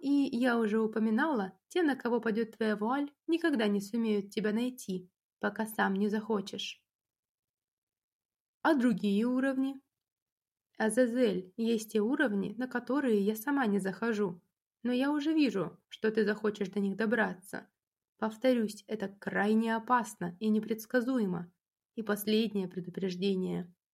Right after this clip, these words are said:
А раз ты решил править тьмой, врагов у тебя будет предостаточно, поверь. И среди них будут те, кто окажется достаточно умен, чтобы найти способ тебя убить.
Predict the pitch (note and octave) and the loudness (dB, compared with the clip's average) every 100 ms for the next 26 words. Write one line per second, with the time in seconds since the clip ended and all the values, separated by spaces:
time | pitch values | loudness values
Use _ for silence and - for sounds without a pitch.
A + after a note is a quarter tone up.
0 | - A3 A#3 A3+ A#3 A3 A3 G#3+ G#3+ G#3 | -2 0 0 0 0 2 0 -2 0 0
1 | G#3 G3+ - G#3+ C#4+ - _ _ _ _ | 0 -4 -2 0 0 -4 _ _ _ _
2 | - B3+ B3 A3+ C#4 C#4 - A#3 A#3 A3+ | -2 2 4 2 0 -4 -4 -2 0 0
3 | G#3+ G#3+ G#3 G#3 G#3 G3 F#3 - - - | -2 0 0 0 -2 -4 -4 -8 -10 -12
4 | F#3+ - A3+ G#3 F#3+ F3+ F3 _ _ _ | -14 -6 -2 0 0 -2 -4 _ _ _
5 | _ _ _ A#3 A#3 A#3+ B3+ C4 B3+ G#3+ | _ _ _ -10 -2 0 4 4 4 2
6 | A#3 A3+ - C4+ D#4+ _ _ _ - B3+ | 0 -2 -4 -4 -4 _ _ _ 0 2
7 | G#3 A3+ B3 B3 C4+ C#4 - G3+ G3+ - | 2 0 -2 0 -2 -2 -2 -4 -4 -10
8 | C4+ - D#4 A#3+ A3 A3 A3 - - G3+ | -10 -4 0 4 4 2 -4 -12 -4 -2
9 | G#3 G#3 G#3 G#3 - C#4 - G3 - F#3+ | 0 0 0 -4 -4 -6 -6 -6 -4 -2
10 | G#3 G3+ F3+ F3 | 0 0 -2 -8